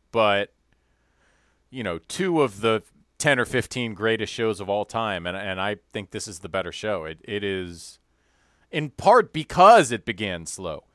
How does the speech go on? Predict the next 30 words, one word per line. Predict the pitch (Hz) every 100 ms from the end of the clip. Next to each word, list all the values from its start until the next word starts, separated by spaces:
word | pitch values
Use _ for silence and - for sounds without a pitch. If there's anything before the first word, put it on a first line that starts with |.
| _ _ _ -
This | 156 -
whole | 180 208 196
show | - 220 220 160
has | 127
been | - 139
a | 131
tremendous | - 185 247 240 208
crescendo | - 170 - 208 160 95 -
in | 202
a | 240
way | 269 285
that | 254 233 _
Breaking | - 320 285 214
Bad | 185 185
was | 170 165 143
a |
little | 117 117 180 185
bit, | 208 208 -
but | 143
there | 151
was | 156 -
so | - 226
much | 185 -
more | 135 123
action | 123 - 117
from | 92 107
the | 92
beginning. | 85 80 85 - _ _ _ _ _ _ _ _ -
And | 151 147
I, | 165